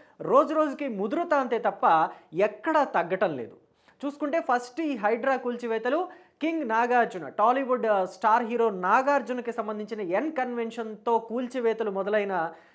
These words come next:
ఈ హైడ్రా కూల్చివేతలు ఇప్పటికీ కొనసాగుతూనే ఉన్నాయి, ఎక్కడా ఆగింది లేదు. కాకపోతే చిన్న బ్రేక్ తీసుకుందాం, చిటికెలో వచ్చేద్దామని చెప్పి నాగార్జున ఎలా చెప్తారో, so ఇక్కడ కూడా చిన్న బ్రేక్ తీసుకుందంతే హైడ్రా. ఎందుకంటే, ఆ,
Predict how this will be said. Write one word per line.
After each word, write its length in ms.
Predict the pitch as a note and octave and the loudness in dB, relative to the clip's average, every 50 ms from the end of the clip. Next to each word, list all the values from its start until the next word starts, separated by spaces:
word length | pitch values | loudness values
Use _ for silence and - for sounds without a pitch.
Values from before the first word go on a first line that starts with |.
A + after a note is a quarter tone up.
| _ - | _ -10
ఈ 160 | F#3 G#3 A3 F3 | -8 -6 -4 -2
హైడ్రా 400 | E3+ G3 A#3 B3 B3 B3+ C4 B3 | 2 2 2 2 4 2 2 2
కూల్చివేతలు 560 | B3+ A#3+ A#3+ A3+ A#3+ A3+ A3 G#3+ A3+ C#4 C#4 | 2 0 -4 -4 -2 -4 -4 -2 -2 -2 -2
ఇప్పటికీ 580 | G#3 G3 G3+ - - C4 C4 C4 C4+ D4 E4+ | -2 -4 -4 0 2 2 2 2 2 -2 -2
కొనసాగుతూనే 760 | E4 E4 G#3+ G#3 A#3 A#3 C4+ B3+ B3 A3+ A#3 A#3 G#3+ G#3+ A#3+ | -2 -2 -2 -4 -2 0 2 2 2 2 -2 -2 -2 0 0
ఉన్నాయి, 300 | B3 A3 E3 C3 A#2+ - - _ _ _ _ _ _ - | 0 0 -2 -6 -10 -14 -16 _ _ _ _ _ _ -4
ఎక్కడా 360 | F#3 A3 A3 A3 - D#4+ C#4+ | -2 -2 -2 0 0 2 4
ఆగింది 360 | C4+ A3+ G3+ A3 A3+ C4+ B3 A3+ | 6 6 4 4 2 0 -2 0
లేదు. 180 | G#3 A#3 D#4+ | 0 0 0
కాకపోతే 360 | C4+ C#4+ A#3+ A#3+ A#3+ C4+ C#4+ | 0 0 -2 -2 -4 -8 -10
చిన్న 440 | C4 - - - D#4 E4 F4+ F4+ F#4+ | -10 -10 -8 -6 -6 -4 -2 0 0
బ్రేక్ 360 | D#4+ B3+ C#4+ C#4+ E4+ E4+ - | 2 6 8 6 6 6 0
తీసుకుందాం, 520 | D4+ D4 D4 - C#4 C4 C4 B3+ C4 C4 - - - _ _ _ - B3+ | -6 -6 -6 -6 -8 -4 0 0 0 0 -2 -8 -14 _ _ _ -10 -8
చిటికెలో 340 | A3 C4 A#3 D#4+ D#4 D4+ | -8 -4 2 8 10 10
వచ్చేద్దామని 560 | C#4+ C#4 C#4+ C4+ C4 A3+ A3+ B3+ B3 B3+ A#3+ A#3+ | 10 8 6 2 0 2 2 0 -2 -2 -2 -2
చెప్పి 180 | A#3 A#3+ A3+ | -2 -2 0
నాగార్జున 480 | G#3 G3+ G#3+ A#3 B3+ B3+ A#3 A3 A#3+ A3 | 2 2 2 2 2 0 -2 -2 -2 0
ఎలా 180 | G3+ G3 A3+ | 2 2 2
చెప్తారో, 680 | A3 A3 G3 - - F#3 E3+ F#3 A3 G3 D3 D#3 F3+ - - - - _ _ - | 2 2 0 -2 0 0 0 2 2 2 2 2 0 -2 -6 -14 -20 _ _ 0
so 80 | B3 A#3+ | 2 2
ఇక్కడ 520 | F#3+ F#3+ G#3+ G#3+ - - F4+ F#4+ F#4+ F4+ | 2 0 -2 -6 -4 -2 0 2 2 2
కూడా 500 | F4+ A#3+ G#3 F3+ F3 G#3 G#3+ F3 E3+ F#3+ - - - - - - | 2 2 2 4 6 8 8 8 6 4 0 -6 -18 -12 -6 -4
చిన్న 140 | A#3 A#3+ D#4 | 0 2 2
బ్రేక్ 380 | - F#3+ G3+ B3 D#4+ D#4 - - | 2 4 4 4 4 2 0 -6
తీసుకుందంతే 640 | C4+ B3 - - A#3+ G3+ F#3+ F3+ F#3 F#3 G3 D#3 D3+ - G3+ | -8 -8 -6 -8 -6 -6 -4 -4 -4 -4 -4 -4 -4 -2 -2
హైడ్రా. 340 | G3 G3 F#3 F#3+ E3+ - - - - - - E3 | -2 -2 0 0 -2 -2 -2 -6 -20 -14 -10 -6
ఎందుకంటే, 680 | G3 A#3 C4+ C4+ B3 G3+ F#3 A3+ G3+ F3+ F3+ G3 F#3+ - - - - - - | -4 0 2 2 2 2 2 0 2 2 0 -2 -4 -8 -18 -20 -16 -8 -2
ఆ, 340 | D#3+ D#3 D#3+ D#3 D3+ - | 0 2 2 2 0 0